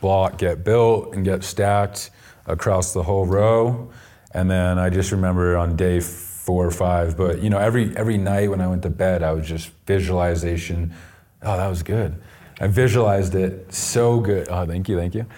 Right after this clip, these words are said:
I visualized it so good, and just, like, the sense of I knew exactly what I needed to do and what I, uh, what was gonna go wrong and what was gonna go right. And when he built the last block on top,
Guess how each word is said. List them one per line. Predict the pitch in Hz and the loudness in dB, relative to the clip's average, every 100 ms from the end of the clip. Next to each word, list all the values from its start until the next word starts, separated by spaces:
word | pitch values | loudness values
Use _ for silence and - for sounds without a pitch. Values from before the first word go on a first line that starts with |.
| - - | -20 -4
I | - | 0
visualized | 113 117 110 107 101 104 | 2 2 4 2 2 2
it | 95 | -2
so | - 107 113 | 0 2 2
good, | 110 107 101 | 4 2 2
and | 98 | 2
just, | 98 95 98 | 0 0 0
like, | 90 85 - | 0 0 -2
the | 95 | -4
sense | - 95 95 | -2 -2 -2
of | 87 - | -2 -4
I | - | -4
knew | 98 101 | 0 0
exactly | 98 90 80 101 104 104 | 0 0 0 0 0 -2
what | 98 | -2
I | 92 | 0
needed | 92 92 92 | 0 0 0
to | 82 | -2
do | 80 85 82 80 | -2 -2 0 0
and | 78 80 - - | -2 -6 -12 -10
what | - 101 | -2 2
I, | 92 90 90 - - - - 87 85 | 2 0 -4 -8 -18 -20 -12 -10 -4
uh, | 90 87 85 | -4 -2 0
what | 98 101 | 2 2
was | 95 | 0
gonna | 80 98 | -2 0
go | 92 90 | 0 0
wrong | 90 90 90 90 | 0 0 2 0
and | 85 | 0
what | 85 | 0
was | 85 80 | 0 -2
gonna | 85 78 | -4 -4
go | 80 | -2
right. | 82 87 82 80 - - - - | 0 2 0 -2 -8 -18 -16 -6
And | 82 85 80 76 - | -2 0 -2 -2 -2
when | 98 92 | 0 2
he | 98 101 | 2 2
built | 92 98 101 95 | 2 2 2 0
the | 92 | 0
last | 90 92 87 87 - | 2 2 2 0 -4
block | 87 90 87 85 - | 0 2 2 -2 -8
on | 87 87 85 82 | -4 -2 0 -2
top, | 80 90 82 78 - | -2 0 0 -2 -6